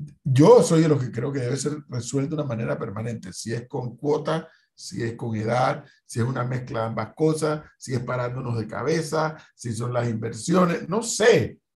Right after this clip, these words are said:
Pero lo que no debemos hacer los panameños, creo yo, es que de la plata del canal saca tanto para el seguro. De la plata de la mina saca tanto para el seguro. De la plata de las hidroeléctricas saca, no, eso no es así.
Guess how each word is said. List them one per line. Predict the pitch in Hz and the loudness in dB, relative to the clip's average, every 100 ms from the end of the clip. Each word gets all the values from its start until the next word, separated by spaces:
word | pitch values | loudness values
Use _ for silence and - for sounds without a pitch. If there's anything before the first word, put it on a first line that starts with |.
| _ _ _ _ _ | _ _ _ _ _
Pero | 165 170 175 | 4 6 8
lo | 170 165 | 6 4
que | 170 | 2
no | 170 220 269 | 4 4 6
debemos | 240 214 220 208 165 | 8 8 8 6 2
hacer | 139 175 180 | 2 -2 -6
los | 185 180 | -6 -4
panameños, | 139 120 117 147 131 - | -2 -2 -2 -6 -6 -8
creo | - 143 165 120 | -6 -4 -2 -2
yo, | 107 110 - _ _ _ _ | -2 -4 -8 _ _ _ _
es | 151 156 | 4 6
que | 185 190 - | 4 0 0
de | 151 160 | 4 6
la | 160 165 | 8 8
plata | 214 240 247 | 6 6 4
del | |
canal | 220 220 254 254 | 4 4 2 2
saca | 220 214 214 | 2 0 0
tanto | 214 214 226 | -2 -4 -4
para | 175 135 | -6 -6
el | |
seguro. | 127 113 98 87 - _ _ _ _ _ | -6 -6 -8 -10 -18 _ _ _ _ _
De | 165 185 | 4 8
la | 180 | 8
plata | 190 226 254 | 8 8 8
de | |
la | 226 | 8
mina | 202 262 269 247 | 6 4 0 -2
saca | - 151 143 | -4 -4 -2
tanto | 143 143 160 | -4 -2 -2
para | 160 | -2
el | 160 | -2
seguro. | 185 202 220 - - _ _ | -4 -4 -4 -4 -8 _ _
De | 156 180 | 6 10
la | 180 | 10
plata | 190 208 262 | 8 8 8
de | 247 | 6
las | 190 | 6
hidroeléctricas | 185 190 226 240 277 285 233 143 | 6 4 2 2 -2 -4 -4 -4
saca, | 135 147 127 | -6 -6 -6
no, | 117 151 269 330 175 | -2 6 6 8 6
eso | 160 | 4
no | 214 220 | 2 2
es | 220 | 2
así. | 226 349 240 104 | 0 -4 -4 -6